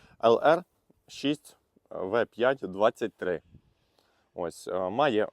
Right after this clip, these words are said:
е, паливний бак об'ємом двісті літрів і витрату пального десь двісті сорок, е, кілограм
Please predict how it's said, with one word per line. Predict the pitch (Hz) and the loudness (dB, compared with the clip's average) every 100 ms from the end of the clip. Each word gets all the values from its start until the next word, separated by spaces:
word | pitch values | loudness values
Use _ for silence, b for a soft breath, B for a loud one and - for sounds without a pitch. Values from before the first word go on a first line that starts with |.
| - | -6
е, | 101 95 92 _ _ _ b b - | -4 -4 -6 _ _ _ b b 4
паливний | 139 135 131 131 | 4 4 -4 0
бак | 123 110 113 | 2 2 0
об'ємом | 104 117 107 104 | -2 -2 -2 -6
двісті | 110 127 - 113 | -8 -8 -6 -6
літрів | 139 214 151 - _ _ b b b | -4 -6 -10 -12 _ _ b b b
і | 180 175 | -2 0
витрату | 165 165 165 151 | 0 0 -2 -2
пального | 147 147 156 185 175 107 | -2 0 4 4 2 -2
десь | 107 92 | -4 -6
двісті | 104 123 - | -10 -10 -12
сорок, | 98 127 131 - - _ _ _ _ _ _ _ - | -4 0 0 -2 -10 _ _ _ _ _ _ _ -10
е, | 90 82 80 | -8 -6 -8
кілограм | - 113 107 98 104 110 113 | -4 0 2 0 -2 -2 -2